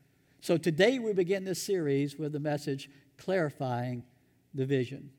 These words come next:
I want us to all understand the vision God has for his church. If we can clarify that, then we can set the course. We can, we can design the plan and the programs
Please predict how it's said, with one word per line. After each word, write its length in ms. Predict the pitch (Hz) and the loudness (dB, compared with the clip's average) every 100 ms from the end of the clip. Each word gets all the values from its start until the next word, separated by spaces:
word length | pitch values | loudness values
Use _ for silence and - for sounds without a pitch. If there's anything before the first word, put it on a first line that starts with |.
| - _ _ _ _ _ 151 | -20 _ _ _ _ _ 2
I 120 | 226 | 2
want 180 | 277 247 | 4 0
us 140 | - | -2
to 100 | 214 | -6
all 340 | 196 202 208 | 0 2 2
understand 840 | 196 190 165 - 190 131 110 123 120 - _ _ | 2 0 -6 -4 -2 -2 -4 -8 -14 -20 _ _
the 140 | 151 147 | -2 2
vision 500 | 185 156 123 120 127 - _ _ _ _ - | 4 4 0 -8 -10 -14 _ _ _ _ -2
God 260 | 151 147 | 0 2
has 260 | 151 143 - | 2 0 -4
for 140 | 139 | -10
his 100 | 123 | -10
church. 300 | - 170 123 | -4 -2 0
If 120 | 143 | -2
we 140 | 196 311 | 4 4
can 160 | 285 | 2
clarify 640 | 175 - 247 233 240 214 190 | -4 0 2 2 2 2 2
that, 480 | 190 190 139 - - - - _ _ | 4 4 4 0 -10 -20 -20 _ _
then 160 | 165 180 | 2 4
we 100 | 190 | 4
can 200 | 180 165 | 2 -2
set 340 | - 208 180 | 0 -2 0
the 60 | 156 | -8
course. 420 | - 190 120 - | -4 -2 -2 2
We 140 | 175 | 4
can, 280 | 180 170 135 - - - | 6 4 2 -4 -20 0
we 120 | 165 | 2
can 200 | 180 175 | 4 4
design 580 | 160 143 156 180 180 180 | 4 4 4 4 2 2
the 80 | 160 | -4
plan 480 | - 208 196 131 143 | -4 -2 0 0 0
and 100 | 147 | -2
the 60 | |
programs 720 | 147 - 220 202 139 123 135 | -6 -2 0 0 0 0 -4